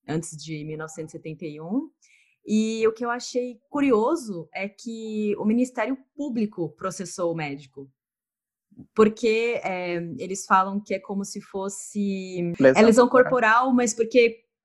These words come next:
Speaker 1: ah, é, porque eles estariam, é, prejudicando, ou o médico estaria prejudicando um bem físico tutelado pelo Estado.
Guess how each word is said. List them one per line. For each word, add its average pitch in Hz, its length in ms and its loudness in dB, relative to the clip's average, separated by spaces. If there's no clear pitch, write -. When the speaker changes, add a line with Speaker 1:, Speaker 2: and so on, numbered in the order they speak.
Speaker 1:
ah, 185 260 8
é, 175 220 4
porque 214 200 8
eles 214 200 6
estariam, 233 680 4
é, 185 340 0
prejudicando, 214 1000 4
ou 180 460 2
o 165 100 -2
médico 220 400 4
estaria 180 960 0
prejudicando 214 800 4
um 220 120 2
bem 240 280 6
físico 254 720 -4
tutelado 214 520 2
pelo 226 160 -4
Estado. 156 540 0